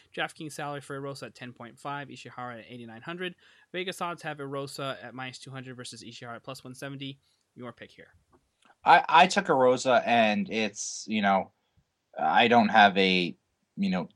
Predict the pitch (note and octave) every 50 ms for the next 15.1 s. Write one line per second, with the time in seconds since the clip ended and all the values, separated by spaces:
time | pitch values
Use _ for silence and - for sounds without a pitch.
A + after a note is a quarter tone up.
0 | - - - A#2 G#2+ G2+ F#2 - - F2+ F#2 F#2+ F#2 - F#2 F#2+ F#2+ F2+ - F#2
1 | F2+ F2+ F2+ F2 - F#2+ F#2+ F#2 - - - E2 F#2 F2 - - G#2 G2+ - -
2 | C3+ A#2+ A2 - - - - - _ _ _ - _ _ _ - _ _ _ -
3 | A#2+ C#3+ C#3+ - D#3 C#3+ B2 A#2 - - - - A#2 A2+ A2+ A2 A2 A2 A2 G#2
4 | G#2 A2+ A2+ G#2+ - A2 G#2 G2+ G2 F#2+ F#2 F#2 F#2 F2+ - - - C3+ C#3 -
5 | - C3 A#2 A2+ A2+ A2 G2+ G#2 G2+ - - - G2+ G2 F#2+ - - G2 F#2 F#2
6 | F#2 F2 - _ _ _ _ _ - - - - - G#2 G2+ - - - - B2+
7 | A2+ A#2 A2+ A2 A2 G#2+ G2+ - - G#2 G2 G#2 G2 F#2+ F#2+ F#2+ F#2 - - _
8 | _ _ _ _ _ _ _ - A#2 A#2 A#2+ B2+ B2+ B2+ B2 A2 A2+ G#2+ - -
9 | - A#2 A2 G#2+ G2+ - - G2 - - - F#2+ F#2 - F#2+ F#2+ F#2+ F#2 F2+ -
10 | - _ _ _ _ _ _ _ _ _ _ _ _ _ _ - F#2 G2+ G#2 G#2
11 | G2+ F#2+ F2+ F#2 - G#2 A2+ A2 - - - - A#2 A#2 A2 G#2 G2+ G2 - -
12 | - C#2 D#2+ F2 E2+ E2+ F2+ - - _ _ - - C#3 C#3 C3 C3 B2+ B2 B2
13 | A#2 G2 F#2 - - - C3 B2 A2+ - - - - - - A2 A#2+ B2 B2 C3+
14 | C3+ C#3 - - D#3 D3+ C3+ A#2+ - - A2+ A2 G#2+ G#2 G2+ - - - - -
15 | -